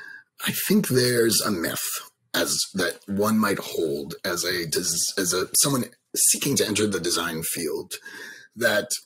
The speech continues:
as a designer, you will sit at your desk and you will move boxes around on a screen all day long. Uh, or that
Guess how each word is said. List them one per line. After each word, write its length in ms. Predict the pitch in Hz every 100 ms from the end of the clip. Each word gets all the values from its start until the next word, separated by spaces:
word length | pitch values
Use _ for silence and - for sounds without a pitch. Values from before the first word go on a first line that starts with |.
| _ _ -
as 160 | 120
a 60 | 127
designer, 760 | 123 110 95 92 95 92 80 _
you 220 | - 98 101
will 140 | 87
sit 220 | - 127
at 100 | 135
your 120 | 127
desk 540 | 117 - - - - - -
and 200 | 82 87
you 100 | 101
will 440 | 92 87 82 82 - - - _ _
move 360 | 82 101 113 90
boxes 400 | 98 - - 85
around 340 | 90 85 85
on 120 | 82
a 40 | 82
screen 520 | - 80 76 71 78 - _ -
all 220 | - -
day 120 | -
long. 240 | - - - - - - - - -
Uh, 380 | - 87 82 82 -
or 340 | 104 104 98
that 300 | 95 90